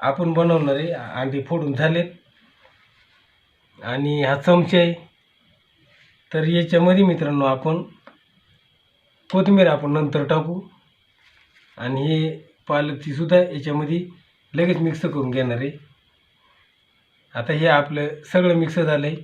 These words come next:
आणि अजून मीठ मिरची टाकायची बरं का मित्रांनो याच्यामध्ये, नाही तर तुम्ही म्हणाल का लगेच थोडंसं हे पहा हे चांगलं असं हलवून घेऊ.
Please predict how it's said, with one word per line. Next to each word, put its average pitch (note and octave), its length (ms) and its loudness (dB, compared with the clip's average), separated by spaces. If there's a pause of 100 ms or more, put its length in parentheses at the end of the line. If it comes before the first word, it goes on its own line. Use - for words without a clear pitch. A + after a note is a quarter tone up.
(1000)
आणि C#3+ 480 -4
अजून D#3+ 300 2
मीठ F3+ 180 4
मिरची C#3+ 340 -4
टाकायची D#3 380 -2
बरं F#3+ 140 0
का F3 100 0
मित्रांनो B2 360 -4
याच्यामध्ये, B2 440 -4 (840)
नाही D3 120 -6
तर D3+ 80 -4
तुम्ही D#3 240 -2
म्हणाल D#3 300 2 (680)
का B2 360 -4
लगेच D#3 400 -2 (1600)
थोडंसं E3 300 -2 (840)
हे C3 100 -6
पहा C#3+ 180 -2
हे C#3+ 160 0
चांगलं E3 460 0
असं D3 260 -4
हलवून D#3+ 340 2
घेऊ. E3 240 0